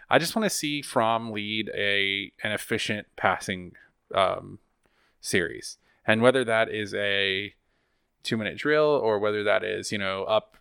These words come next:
seven and we just decide we wanna throw on 'em, I, I just wanna see Fromm throw three or four times in a row just to see that he's got that rhythm down. I don't, and it's not that I don't think he can do it. It's just that there's definitely a difference between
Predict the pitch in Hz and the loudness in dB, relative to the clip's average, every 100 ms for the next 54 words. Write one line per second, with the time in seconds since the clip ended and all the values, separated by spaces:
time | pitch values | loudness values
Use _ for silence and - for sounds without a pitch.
0 | _ - - 110 107 110 101 101 101 - | _ -6 4 4 4 0 0 -2 -2 -4
1 | - 98 98 98 98 - 98 110 120 127 | 2 2 2 -2 -4 0 2 4 2 0
2 | 127 _ _ _ _ - 110 - 123 147 | -4 _ _ _ _ 2 4 6 4 2
3 | - 175 - 135 127 104 - _ - 113 | -2 -2 -2 -2 -4 -6 -12 _ -2 0
4 | 104 101 - 104 98 - 104 98 107 98 | 0 -4 -2 0 0 -2 -2 0 0 2
5 | 98 95 101 95 95 120 - - - 113 | 0 -2 -2 -2 -2 -4 -2 -2 -2 -2
6 | 107 98 - 95 - 92 92 98 95 87 | -2 -4 2 2 4 0 0 -8 -8 -8
7 | 82 - - - - 113 127 113 113 - | -10 -16 -20 -20 0 4 4 4 -2 -2
8 | 110 - 165 196 175 139 139 - 139 - | -6 0 2 6 6 4 -2 -2 -8 -6
9 | 120 120 95 117 104 82 - - - - | -6 -6 -6 -4 -4 -4 -8 -12 -8 -6
10 | 110 - 98 - _ _ _ - 113 - | -2 2 0 0 _ _ _ 4 4 6
11 | 131 - 170 165 117 107 107 - 107 101 | 4 4 0 2 0 4 2 2 0 -2
12 | - - 101 - 101 98 92 98 | -6 -8 -6 -4 -4 -4 -6 -10